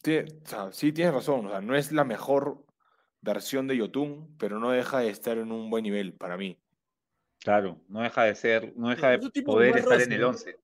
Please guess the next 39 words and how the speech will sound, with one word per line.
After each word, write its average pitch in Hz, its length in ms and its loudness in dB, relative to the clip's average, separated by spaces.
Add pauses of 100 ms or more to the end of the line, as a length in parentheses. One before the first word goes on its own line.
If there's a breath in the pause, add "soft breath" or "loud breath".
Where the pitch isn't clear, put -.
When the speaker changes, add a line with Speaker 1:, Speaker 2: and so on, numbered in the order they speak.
(100)
Speaker 2:
sí. - 60 -16 (140)
Speaker 3:
Es 196 180 -6
un, 226 120 -8
es 226 140 -10
un 233 80 -8
tipo 233 220 -6
que 190 180 -2
le 160 80 2
va 175 80 0
a - 20 0
Speaker 2:
Sí. 196 80 -8
Speaker 3:
sumar 214 160 -4
a 208 60 -2
Cristal 175 320 -4
muchísimo, 175 580 -8
eso 165 140 -8
de 156 80 -2
todas 160 200 -6
maneras, 127 440 -4
¿no? 127 220 -16
O 123 80 -14
sea, 98 440 -8 (180)
eso 131 200 -4
de 120 80 0
todas 139 180 0
maneras. 107 500 -10
Pero 117 180 0
de 135 60 4
ahí 175 120 6
a 175 100 2
que 143 160 -2
marque 156 420 -4
muchas 165 280 -8
diferencias, 147 840 -8
no 123 400 -6
lo 135 140 2
veo 131 220 2
tan 113 140 -6
así. - 280 -14